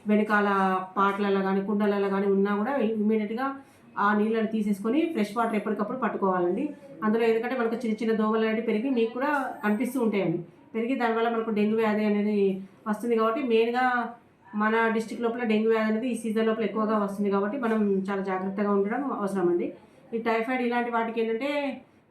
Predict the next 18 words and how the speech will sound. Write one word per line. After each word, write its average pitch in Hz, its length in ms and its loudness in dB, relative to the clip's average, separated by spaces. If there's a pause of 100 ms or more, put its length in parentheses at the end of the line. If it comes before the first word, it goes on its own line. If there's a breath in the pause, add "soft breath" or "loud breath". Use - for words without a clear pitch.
కాచి 226 320 -2
చల్లార్చిన 214 680 0
నీళ్ళు 220 200 2
తాగడం 196 400 2
కానీ, 190 240 2 (200)
ఆ, 190 320 -2
వా-, 190 240 0
మన 196 100 2
హ్యాండ్స్ 208 380 0
అనేటివి 214 300 0
నీట్‌గా 202 300 2
ఉంచుకోవడం 196 480 2
కానీ, 190 240 0
మన 202 260 2
చుట్టూ 214 280 -2
ఉన్న 208 120 2
పరిసరాలు 190 480 0
కానీ, 185 420 0